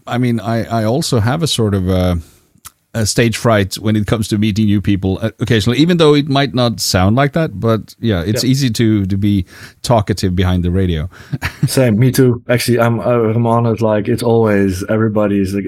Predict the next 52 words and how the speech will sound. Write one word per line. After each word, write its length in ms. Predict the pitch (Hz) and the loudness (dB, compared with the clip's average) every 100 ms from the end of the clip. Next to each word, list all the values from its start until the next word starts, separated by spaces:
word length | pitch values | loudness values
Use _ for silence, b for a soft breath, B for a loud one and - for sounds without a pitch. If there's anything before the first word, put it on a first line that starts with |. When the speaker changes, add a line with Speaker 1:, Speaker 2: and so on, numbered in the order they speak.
| 95 | -4
Speaker 2:
I 100 | 107 | -2
think 160 | 110 143 | 0 0
it's 120 | 117 | 0
human 600 | 104 110 113 101 87 82 - | 0 0 2 2 2 -2 -4
Speaker 1:
Yeah. 120 | 90 | -4
Speaker 2:
nature 360 | 101 101 98 98 | 0 0 2 0
to 140 | 101 98 | 0 0
always 200 | 104 90 | 0 2
be 140 | 107 | 2
a 40 | |
little 200 | 101 101 | 4 2
bit 160 | 92 92 | 2 0
afraid, 400 | 87 - 101 98 | -2 0 2 2
and 100 | 98 | 0
it's 140 | 98 | 0
a 60 | 101 | 0
little 160 | 110 107 | 2 2
bit 100 | 101 | 2
intimidating. 580 | 98 98 95 92 92 | 0 2 2 2 2
I 120 | 95 120 | 2 4
always 260 | 156 117 | 4 2
find 260 | - 98 87 | 2 2 2
Revision 320 | 85 95 87 | 0 0 0
a 40 | |
little 140 | 90 90 | 0 0
bit 100 | 90 | -2
intimidating, 540 | 87 90 87 85 87 | -2 0 0 0 0
Speaker 1:
Mm. 100 | 80 | 0
Speaker 2:
and 120 | 95 | -2
still, 460 | 95 107 101 95 92 b b b b b b | -2 0 2 0 -4 b b b b b b
and 100 | 95 | -8
people 180 | 101 95 | -6 -2
think, 160 | 113 | -2
"Oh, 140 | 175 208 | -2 -2
but 140 | 202 | -4
you're, 140 | 202 175 | -4 -4
okay, 180 | 175 185 | -4 -4
you're 100 | 160 | -2
always 140 | 156 | -2
on 60 | 143 | -4
stage." 480 | - 143 143 139 - | -4 -4 -4 -6 -6
Well, 280 | 123 120 113 | -2 -2 -2
also, 480 | 120 120 117 117 92 | 0 0 0 -2 0
I 40 | |
used 160 | 110 113 | 0 0
to 60 | 107 | 0
be 60 | |
drunk, 300 | 101 110 160 - B 113 | 0 0 -2 -6 B -6
Speaker 1:
<laughs> 460 | - 98 - _ | -4 -6 -8 _
Speaker 2:
which 240 | 127 117 - | -2 0 2
takes 220 | 127 - | 2 4
away 180 | 127 | 4